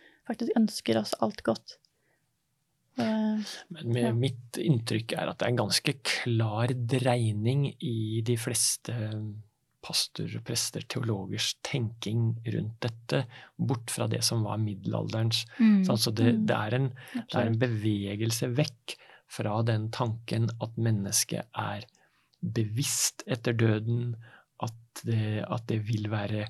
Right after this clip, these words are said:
Speaker 2: fortsatt være ved bevissthet gjennom evigheten som en
Speaker 1: Mm.
Speaker 2: straff fra Gud.
Speaker 1: Mm.
Speaker 2: Det
Speaker 1: Og det står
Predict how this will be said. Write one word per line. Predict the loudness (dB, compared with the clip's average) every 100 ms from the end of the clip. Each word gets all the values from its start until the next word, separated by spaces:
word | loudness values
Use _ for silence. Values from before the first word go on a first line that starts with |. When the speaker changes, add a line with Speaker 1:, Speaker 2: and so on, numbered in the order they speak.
| -8
Speaker 2:
fortsatt | -10 -6 -4 0 0 0 -4 -14 -8
være | -4 -4 -2
ved | -4 -2
bevissthet | 0 0 0 0 -2 -2 -2 -2 -8 -20 _ -10 -10 -12 -20 _ -16 -16 -16 -6
gjennom | -4 -2 0 -2
evigheten | -2 -6 -6 -6 -8 -6 -2
som | -2 -2
en | 0
Speaker 1:
Mm. | 0 -2 -2
Speaker 2:
straff | -2 0 -2 -4 -8 -4
fra | -2
Gud. | 0 -2 -4 -14 -20 -20 _
Speaker 1:
Mm. | -2 0
Speaker 2:
Det | -2 -4 -6 -8 -10 -14 _ -20 -6
Speaker 1:
Og | -2
det | -2
står | 2 4